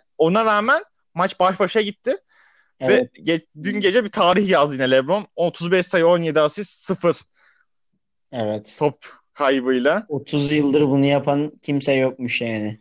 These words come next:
Speaker 1: Yok ya. Bir de otuz yıldır bu N B A geçirdiği evrimi düşünürsek
Speaker 2: Evet.
Speaker 1: yani cidden. Ya cidden
Speaker 2: Yani şu dönemde
Speaker 1: muazzam.
Speaker 2: bunu yapmak cidden zor.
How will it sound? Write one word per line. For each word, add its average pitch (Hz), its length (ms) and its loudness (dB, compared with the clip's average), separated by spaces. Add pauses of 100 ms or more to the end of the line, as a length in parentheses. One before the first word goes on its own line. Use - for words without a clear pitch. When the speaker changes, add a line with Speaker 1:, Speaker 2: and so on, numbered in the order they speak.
Speaker 1:
Yok 127 460 0
ya. 113 280 0 (240)
Bir 127 300 -10
de 185 40 0
otuz 175 300 0
yıldır 180 260 2
bu 175 40 2
N 156 260 2
B 175 60 2
A - 20 4
geçirdiği 170 320 -2
evrimi 165 340 0
düşünürsek 196 640 -2 (240)
Speaker 2:
Evet. 120 440 -2
Speaker 1:
yani 135 120 -4
cidden. 135 340 -4 (520)
Ya 120 140 -8
cidden 156 440 -4 (280)
Speaker 2:
Yani 127 280 -2
şu 175 280 0
dönemde 147 160 2
Speaker 1:
muazzam. 151 380 2
Speaker 2:
bunu 175 100 2
yapmak 170 380 -2
cidden 156 380 -4
zor. 131 300 0